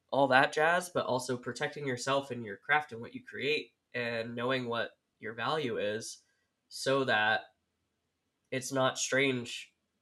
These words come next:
to ask for money for it, because we're in this age where it's free or ten dollars a month to listen to everything for free.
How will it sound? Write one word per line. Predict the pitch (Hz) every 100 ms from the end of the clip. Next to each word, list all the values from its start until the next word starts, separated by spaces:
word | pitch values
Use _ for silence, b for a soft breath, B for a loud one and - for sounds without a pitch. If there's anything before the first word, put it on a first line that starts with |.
| _
to | - 131
ask | 117 117 -
for | 120
money | 117 127 123
for | - 90
it, | 76 80 - _
because | 120 123 117 - - -
we're | 123
in | 120 120
this | 113 -
age | 123 123 120 -
where | 117 107
it's | 98 - - - _ _ _ _ _ _ _ _ _ _ _
free | - - 139 131 120 110
or | 104 113 110 107 - _
ten | - 127
dollars | 123 117 117 117
a |
month | 120 120 120 113 -
to | -
listen | 117 120 - 110
to | 113
everything | 120 127 123 113
for | 104 101
free. | - 127 123 110